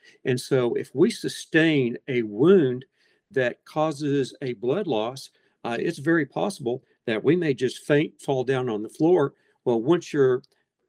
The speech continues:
horizontal like that, uh, your heart does not have to work so hard to get blood back to the brain. And then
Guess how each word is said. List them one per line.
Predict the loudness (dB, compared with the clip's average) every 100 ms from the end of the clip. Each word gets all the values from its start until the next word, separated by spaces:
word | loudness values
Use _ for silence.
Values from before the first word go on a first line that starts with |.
| -12
horizontal | 0 2 2 2 0
like | 0 -4 -4
that, | -6 -6 -12 _ _ _
uh, | -6 -4 -4
your | -4 -4
heart | -2 -4 -4
does | -2 -2
not | 0 -2 -2
have | -6 -8 -8
to | -10 -2
work | 0 -2
so | -2 0 0
hard | 0 0 2 0 _ _ _ -2
to | 0
get | 2 4 2 2
blood | 2 2 4 0 -4 _ _ -4
back | -2 -2 -2
to | 0 2
the | 0
brain. | -2 0 2 0 -4 -8 _ _ -6
And | -2 -2 -2
then | 0 2 0